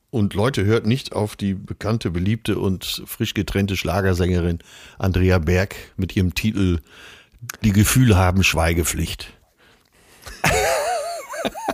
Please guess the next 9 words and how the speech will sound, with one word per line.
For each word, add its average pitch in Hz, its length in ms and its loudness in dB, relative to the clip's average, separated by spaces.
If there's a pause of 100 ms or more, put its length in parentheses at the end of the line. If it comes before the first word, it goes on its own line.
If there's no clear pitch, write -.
(760)
Ich 104 100 2
will 131 80 4
hier 135 100 4
gerade 123 120 4
einen 120 120 2
Kreis 127 300 4
schließen, 104 380 4
merkst 98 260 2
du? 165 180 2